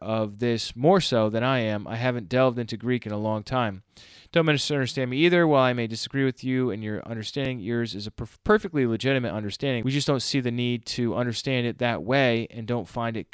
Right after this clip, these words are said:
c-, disconcerting one way or another to call Jesus God based on our understanding of the term biblically.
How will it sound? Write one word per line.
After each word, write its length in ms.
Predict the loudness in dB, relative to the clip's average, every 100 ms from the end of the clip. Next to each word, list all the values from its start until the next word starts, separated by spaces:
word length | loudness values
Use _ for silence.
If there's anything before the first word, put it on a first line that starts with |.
| -18
c-, 80 | -10
disconcerting 680 | -2 -2 -2 -2 2 2 2
one 160 | -2 0
way 180 | 0 0
or 160 | -2
another 300 | -2 0 0
to 80 | -2
call 220 | -2 -2
Jesus 360 | 0 -2 -2 -4
God 320 | -2 -2 -2
based 320 | -2 -2 -6
on 380 | -10 -8 -6 -8 -8
our 200 | -6 -6
understanding 460 | -8 -8 -8 -6
of 60 | -6
the 100 | -8
term 280 | -6 -8 -4
biblically. 520 | -4 -4 -4 -8